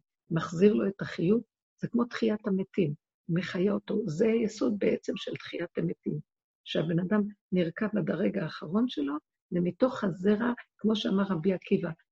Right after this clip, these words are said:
מנין לתחיית המתים מהתורה, שרואים איך הזרע שטומנים אותו באדמה נרקב, עד שהוא מאבד בכלל את המציאות הקיומית שלו של נרקב, והוא מתחיל להתקלל באדמה,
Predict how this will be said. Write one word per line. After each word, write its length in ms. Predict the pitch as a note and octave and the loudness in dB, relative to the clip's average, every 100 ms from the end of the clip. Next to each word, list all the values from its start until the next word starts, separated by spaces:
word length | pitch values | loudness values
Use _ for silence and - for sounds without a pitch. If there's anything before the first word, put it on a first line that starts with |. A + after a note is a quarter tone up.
| - | -2
מנין 420 | F#3+ G3 A3+ A#3 | 4 4 4 4
לתחיית 640 | G3+ F3+ - - F3+ F#3+ - | 2 2 -2 -2 0 0 0
המתים 420 | E3 E3+ - F3 | -2 0 0 0
מהתורה, 680 | D#3+ D3+ - C#3 C#3 D3 G#3+ E4+ - _ _ _ _ - | -2 -4 -6 -4 -4 0 0 0 -4 _ _ _ _ -2
שרואים 440 | - F#3+ B3 D4+ B3+ - | 2 4 6 4 0 -2
איך 180 | A#3 - | -2 2
הזרע 380 | G3+ F3 A3 B3+ | 0 4 4 4
שטומנים 520 | B3 B3 G3+ F#3+ B3+ | -2 -2 2 4 4
אותו 220 | B3+ - F3+ | 0 -2 -2
באדמה 460 | F3 E3+ F#3 G#3+ | 0 0 0 4
נרקב, 560 | G#3 G3 - - F3+ F3+ - _ _ _ _ | 6 6 4 -4 -4 -4 -6 _ _ _ _
עד 120 | B3 B3 | 4 4
שהוא 180 | C4 A#3 | 4 4
מאבד 340 | A3 F#3+ A#3+ B3+ | 4 6 6 6
בכלל 440 | A3 G#3 B3+ A#3+ B3+ - | 0 0 -2 -2 -4 -6
את 120 | G#3 | -4
המציאות 500 | G#3 G#3 - A3 A3+ | 2 2 2 2 2
הקיומית 480 | G#3+ - G3+ A3+ A#3+ | -4 2 2 4 0
שלו 240 | - F#3+ F3+ | 0 0 0
של 260 | - F#3 - _ _ F#3+ | 0 0 0 _ _ 4
נרקב, 840 | F#3+ F#3+ E3+ - - B3 B3 G3+ D#3 D#3 _ _ _ _ _ G#3+ | 6 6 2 -2 2 2 2 0 -4 -8 _ _ _ _ _ -6
והוא 840 | D3+ D#3+ G3 - G#3+ G3+ B3 D4+ _ _ | -2 0 0 2 4 6 6 0 _ _
מתחיל 520 | G3 G3 F3+ - A#3+ B3 | 4 4 2 0 4 4
להתקלל 680 | B3 - - F3+ G3 B3 A3+ | 4 0 0 2 4 4 2
באדמה, 540 | G3 G3 G3+ F#3 B3 | 0 0 0 2 2